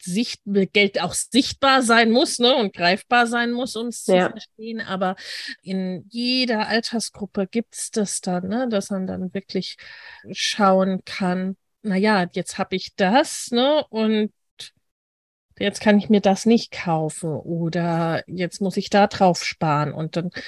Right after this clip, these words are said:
Speaker 1: ne, meine Kinder haben dann auch sehr schnell abgewogen, ne? Ist es das dann auch wert, wenn ich
Speaker 2: Mhm.
Speaker 1: da bis, also ist es mir das wert, wenn ich bis Weihnachten dafür sparen muss, ne? Und bei manchen Sachen war es so und andere Sachen, da haben die dann sehr schnell selber gesagt, ne? „Ja,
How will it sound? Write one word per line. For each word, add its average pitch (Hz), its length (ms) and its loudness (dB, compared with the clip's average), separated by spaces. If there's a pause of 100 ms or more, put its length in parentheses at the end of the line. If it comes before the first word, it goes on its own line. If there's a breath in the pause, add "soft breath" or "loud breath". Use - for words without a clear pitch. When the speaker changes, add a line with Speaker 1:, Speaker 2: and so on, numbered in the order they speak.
(240 loud breath)
Speaker 1:
ne, 214 120 2
meine 180 380 -4
Kinder 190 300 -4
haben 208 140 2
dann 202 160 2
auch 208 120 0
sehr 240 200 0
schnell 202 280 0
abgewogen, 190 800 -4
ne? 226 140 0
Ist 220 220 -2
es - 140 -4
das 202 180 -2
dann 180 180 2
auch 165 240 -2
wert, 247 420 6
wenn 190 160 2
ich 196 160 8
Speaker 2:
Mhm. 202 60 2
Speaker 1:
da 170 320 4 (300 soft breath)
bis, - 260 -6 (100)
also 185 180 -2
ist 156 180 -4
es 180 140 -6
mir 320 300 10
das 175 280 0
wert, 175 280 4
wenn 170 140 -2
ich - 120 -10
bis - 180 -12
Weihnachten 160 500 -2
dafür 160 340 -4
sparen 190 440 2
muss, 156 240 -10
ne? 262 200 -2
Und 190 260 -6
bei 175 120 -4
manchen 170 360 -2
Sachen 160 300 -6
war 269 260 6
es - 140 -4
so 233 240 0 (380 loud breath)
und 220 200 -4
andere 220 300 0
Sachen, 220 500 0
da 247 340 0
haben 208 180 6
die 254 100 2
dann 233 180 2
sehr 233 260 -2
schnell 254 260 -4
selber 254 320 -2
gesagt, 196 440 -6
ne? 254 280 -6
„Ja, 190 240 -6